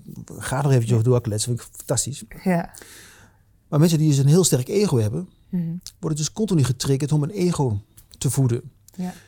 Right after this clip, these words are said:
Speaker 1: Dus de beste manier van leiding geven is leiding laten nemen. Maar dan moet je je ego beheersen, moet je je achteruit durven te stappen en moet je mensen dus de ruimte kunnen geven en willen geven.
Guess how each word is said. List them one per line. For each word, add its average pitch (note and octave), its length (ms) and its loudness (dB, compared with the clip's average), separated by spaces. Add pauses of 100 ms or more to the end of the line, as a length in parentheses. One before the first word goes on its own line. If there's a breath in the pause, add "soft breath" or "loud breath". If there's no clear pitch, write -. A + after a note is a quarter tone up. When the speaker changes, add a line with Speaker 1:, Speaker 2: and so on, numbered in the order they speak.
(120)
Speaker 1:
Dus C3 140 -6
de C3+ 100 -2
beste F3 320 0
manier D3 200 4
van C3 120 2
leiding E3+ 300 0
geven D3 460 -2 (260)
is B2 120 -4
leiding C#3+ 580 0
laten C3+ 600 -2
nemen. D3 540 2 (240)
Maar - 320 -20
dan B2+ 140 -2
moet C3 160 0
je C#3 80 -4
je C3 80 -2
ego D#3 340 2
beheersen, C#3 600 0 (320 loud breath)
moet C3+ 120 0
je A#2 60 4
je - 140 -4
achteruit D#3+ 460 0
durven B2+ 200 0
te A#2+ 100 -6
stappen A#2+ 460 -6 (280 soft breath)
en D3 80 -4
moet B2+ 100 2
je C3 60 2
mensen C#3+ 240 0
dus B2 100 0
de C3 80 0
ruimte E3 300 -2
kunnen A#2+ 200 -2
geven C3 500 -4
en B2 120 0
willen E3 200 2
geven. C3 480 -6